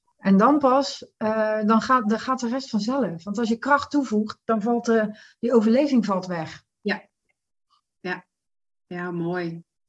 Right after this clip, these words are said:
Speaker 1: Dan kost het ook niet zoveel moeite. En ik, ik ga niet zeggen dat het leuk is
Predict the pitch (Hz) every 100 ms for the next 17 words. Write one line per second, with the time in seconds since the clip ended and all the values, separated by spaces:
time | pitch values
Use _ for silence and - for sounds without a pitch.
0 | _ _ _ _ - 190 254 247 226 247
1 | 233 220 220 214 233 262 156 170 185 175
2 | 170 - - 196 190 180 196 196 190 190
3 | 180 180 185 233 254 330 -